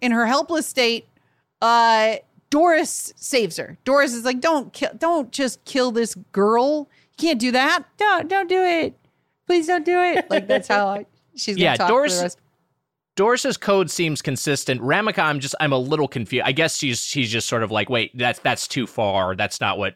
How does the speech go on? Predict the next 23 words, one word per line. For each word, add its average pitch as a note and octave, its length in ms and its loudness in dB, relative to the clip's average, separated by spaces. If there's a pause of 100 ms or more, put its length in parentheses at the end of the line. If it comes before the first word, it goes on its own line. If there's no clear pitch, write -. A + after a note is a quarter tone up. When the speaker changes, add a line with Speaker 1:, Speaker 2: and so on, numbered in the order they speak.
(120)
Speaker 2:
the A2+ 220 -12
vampires," G#2+ 580 -2
or C#3+ 180 0
does C3 160 -4
it B2 60 -8
have D3+ 220 -2
to B2 80 -6
do B2 240 0
with, A2 200 -2
like, G2 460 -2 (520)
Speaker 1:
Mm. A2+ 220 -4
Speaker 2:
uh, - 20 -6
you A2+ 260 -6
know, G#2 220 -2
the, G2+ 280 0
the, G2+ 180 -4
her, A#2 260 -2
her A#2+ 240 -2
whole G#2 300 0
mor-, G#2+ 340 -4
her A#2 160 -2
whole A2 340 -2
aristocracy G2+ 1200 -4